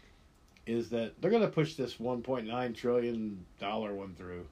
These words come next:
I mean, the G O P wanted to, they wanted to, they kinda counteroffered with a thousand dollars instead of fourteen hundred. And not as much fluff in there, you know, get rid of shit fluff. But here's the deal as I know it, the one point nine trillion dollars.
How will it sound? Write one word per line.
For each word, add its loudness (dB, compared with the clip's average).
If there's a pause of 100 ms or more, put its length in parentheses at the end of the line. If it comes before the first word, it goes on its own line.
(680)
I -6
mean, -2
the -4
G 6
O 8
P 4
wanted 2
to, -2 (360)
they 2
wanted 2
to, -2 (120)
they 0
kinda -2
counteroffered 0
with -4
a -8
thousand -2
dollars 0
instead -4
of -6
fourteen -4
hundred. -4 (1300)
And -2
not 2
as -6
much 0
fluff 0
in -8
there, -10
you -10
know, -8
get 0
rid 2
of -4
shit -6
fluff. -6 (140)
But -10 (480)
here's 4
the 0
deal 6
as 0
I 0
know 0
it, -4
the -6
one 2
point -2
nine -4
trillion 2
dollars. -6